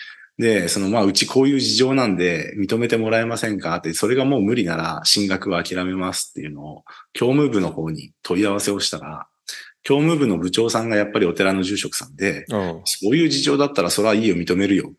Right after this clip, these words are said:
Speaker 1: で、本山修行に行っておいで」って言われて、で、それで本山先に行ったんですね。
Speaker 2: うん。
Speaker 1: で、それで復学するための手続きをしないといけなかったので、あんまり長くいるとそれができないっていうことになって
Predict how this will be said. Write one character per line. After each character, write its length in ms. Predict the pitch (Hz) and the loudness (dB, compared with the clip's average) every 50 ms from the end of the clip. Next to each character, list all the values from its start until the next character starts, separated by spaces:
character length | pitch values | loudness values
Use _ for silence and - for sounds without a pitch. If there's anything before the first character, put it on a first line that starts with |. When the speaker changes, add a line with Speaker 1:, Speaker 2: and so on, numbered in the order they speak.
| _ - | _ -10
Speaker 1:
で、 80 | 82 85 | -10 -10
本 320 | - - 90 87 107 101 | -8 -10 -8 -6 -4 -4
山 160 | 101 90 78 | -2 -2 -2
修 140 | 80 - 92 | -2 -2 0
行 100 | 90 87 | 0 0
に 140 | 85 82 80 | -2 -2 -4
行 20 | |
っ 20 | 82 | -4
て 80 | - | -4
お 80 | 78 78 | -4 -2
い 40 | 76 | -4
で」 100 | - 78 | -6 -8
っ 40 | |
て 120 | 76 - - | -6 -4 -4
言 180 | - - - | -4 -4 -6
わ 60 | 76 - | -8 -10
れ 60 | - | -8
て、 320 | - - 85 78 - - _ _ _ - - - - - - - | -6 -6 -4 -6 -8 -10 _ _ _ -16 -14 -14 -14 -12 -4 -2
で、 80 | 160 | 0
そ 100 | 160 165 | 2 4
れ 80 | 147 147 | 4 4
で 320 | 143 143 139 131 123 - - | 4 4 4 2 0 0 0
本 120 | 143 139 | 2 2
山 100 | 123 92 | 2 2
先 240 | - - 92 - 90 | 0 -2 -4 -4 -6
に 80 | 82 78 | -8 -8
行 60 | - | -8
っ 20 | |
た 100 | - - | -10 -12
ん 60 | 65 | -10
で 60 | - - | -10 -10
す 160 | - 78 80 | -12 -12 -12
ね。 80 | 101 - _ _ _ - | -16 -20 _ _ _ -6
Speaker 2:
う 60 | 127 131 | -4 -2
ん。 280 | 143 139 135 135 131 - - - - _ _ | -2 -2 -2 -2 -4 -6 -10 -16 -20 _ _
Speaker 1:
で、 100 | - - | -2 0
そ 140 | - - 143 | 2 4 4
れ 80 | 143 | 4
で 220 | 135 - - 143 113 | 4 2 2 2 2
復 200 | - - - 160 | 2 2 2 4
学 160 | 165 160 156 | 4 4 2
す 140 | - - 165 | 2 2 4
る 100 | 160 156 | 4 4
た 80 | 160 | 4
め 80 | 156 147 | 4 2
の 80 | 120 92 | 2 2
手 140 | 107 107 | 2 2
続 180 | 92 120 127 107 | 2 2 0 2
き 80 | 87 87 | 2 2
を 60 | 78 | 2
し 120 | - 98 | 2 2
な 60 | 95 | 2
い 60 | 87 - | 2 2
と 80 | - | 0
い 80 | - - | 0 0
け 80 | - | 0
な 60 | - - | -2 -2
か 40 | - - - - - | -4 -6 -10 -10 -8
っ 40 | - | -4
た 60 | 92 | -4
の 80 | 80 | -4
で、 200 | - - 85 80 - - - - - - | -4 -4 -6 -8 -10 -14 -14 -12 -8 -2
あ 140 | - 104 110 131 | 0 2 2 2
ん 140 | 156 165 | 2 2
ま 100 | 160 160 | 2 4
り 120 | 156 151 151 | 4 4 4
長 240 | 151 160 151 123 107 | 2 2 2 2 2
く 120 | - 104 | 2 2
い 60 | 95 | 2
る 120 | 92 101 92 | 2 2 0
と 100 | - - | 0 0
そ 100 | - 98 | 2 4
れ 80 | 120 | 4
が 80 | 127 113 | 4 4
で 140 | 104 107 107 | 4 2 2
き 80 | 131 | 2
な 140 | 123 90 80 | 0 0 0
い 20 | |
っ 40 | 78 - | -2 -6
て 140 | - - | -6 -6
い 20 | 80 | -6
う 20 | |
こ 80 | 78 80 | -4 -4
と 120 | 76 76 | -4 -6
に 60 | 69 | -8
な 80 | 69 - | -10 -12
っ 60 | - _ _ _ | -18 _ _ _
て 320 | - 92 92 - - - | -6 -6 -6 -6 -6 -10